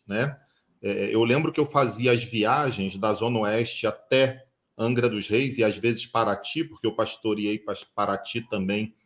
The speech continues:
durante algum tempo, e eu observava que depois de Itaguaí, nós só tínhamos a igreja de Angra. E eu, às vezes, pegava o Costa Verde, que é a, a aviação,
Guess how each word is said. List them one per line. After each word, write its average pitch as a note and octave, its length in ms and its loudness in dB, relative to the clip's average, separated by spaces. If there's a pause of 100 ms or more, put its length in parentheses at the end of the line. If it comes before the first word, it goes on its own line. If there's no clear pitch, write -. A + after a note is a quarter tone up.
(140)
durante G#2 340 0
algum F#2+ 240 -2
tempo, B2 460 -2 (380)
e C3 80 -2
eu F#3 120 10
observava D#3 720 4
que - 120 -6
depois D3+ 460 4
de E3+ 120 0
Itaguaí, C3 640 2
nós C#3 200 -2
só - 140 -2
tínhamos F#3+ 460 -2
a G3+ 80 4
igreja F3 360 2
de F3 140 0
Angra. D#3 480 0 (720)
E D3+ 140 -2
eu, G#3+ 260 8
às D3 200 2
vezes, F3 320 2
pegava C#3+ 480 2
o A#2 220 0
Costa A#2+ 420 2
Verde, A2+ 460 -2
que G#2 140 -2
é G2+ 40 2
a, G#2 80 2
a F#2+ 480 -4
aviação, G2+ 840 -2